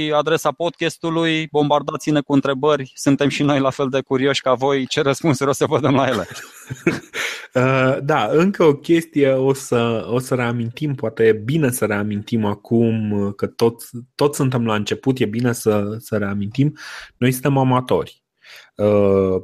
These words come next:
Speaker 2: dacă voi vedeți greșeli, mai ales poate sunteți oameni mai, uh, mai avizați care ascultă acest podcast, uh,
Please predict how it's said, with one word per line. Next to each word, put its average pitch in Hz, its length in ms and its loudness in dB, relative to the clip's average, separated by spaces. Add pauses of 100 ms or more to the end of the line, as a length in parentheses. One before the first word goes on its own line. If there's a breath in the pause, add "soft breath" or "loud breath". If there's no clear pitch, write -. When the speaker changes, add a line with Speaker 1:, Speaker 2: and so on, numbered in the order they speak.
(100)
Speaker 2:
dacă 107 460 0
voi 107 300 2
vedeți 120 760 -2
greșeli, 107 680 0
mai 104 200 -2
ales 104 360 -4
poate - 360 -2
sunteți 98 640 -4
oameni 101 380 0
mai, 95 460 0
uh, 90 600 0
mai 95 220 0
avizați 95 600 -2
care 90 260 -6
ascultă 90 680 -4
acest 87 420 -4
podcast, - 540 -6 (800 loud breath)
uh, 117 640 2